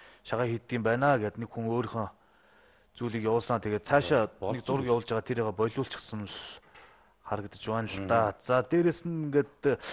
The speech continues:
Speaker 1: нэгдэж нийлээ ерөнхийлөгчийн засагтай болгоод гайгүй хүн гаргаад болохгүй бол буулгаад байж болдоггүй юм уу? Уг нь амиа хичээсэн хүмүүс гараагүйсэн бол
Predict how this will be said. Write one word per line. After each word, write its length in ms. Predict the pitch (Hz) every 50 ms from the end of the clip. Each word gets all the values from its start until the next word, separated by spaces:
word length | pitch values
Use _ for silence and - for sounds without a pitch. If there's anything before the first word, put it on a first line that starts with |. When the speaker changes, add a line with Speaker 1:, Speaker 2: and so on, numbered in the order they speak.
| - - - - - - - -
Speaker 1:
нэгдэж 420 | 127 135 190 180 - 254 196 -
нийлээ 380 | 208 220 170 165 190 175 180 175
ерөнхийлөгчийн 480 | 151 - 226 - - - - 208 165
засагтай 380 | - 170 - 160 147 - 190 165
болгоод 400 | 143 160 156 - 170 160 - -
гайгүй 320 | - 151 175 190 180 196 185
хүн 160 | 147 160 160
гаргаад 340 | 143 151 139 135 151 - - - -
болохгүй 360 | - 127 113 - - - 208 196
бол 200 | 170 165 131 - -
буулгаад 440 | 139 143 165 175 - 156 170 160 -
байж 220 | 147 143 - -
болдоггүй 480 | 120 123 120 - - - - 165 156 151
юм 80 | 151
уу? 160 | 135 120 127
Уг 80 | 143 165
нь 100 | 185 175
амиа 220 | 156 165 185 196
хичээсэн 320 | 165 - - 170 - 147 143
хүмүүс 240 | 135 147 151 139 -
гараагүйсэн 480 | 139 139 156 151 143 151 - 156 175
бол 80 | 202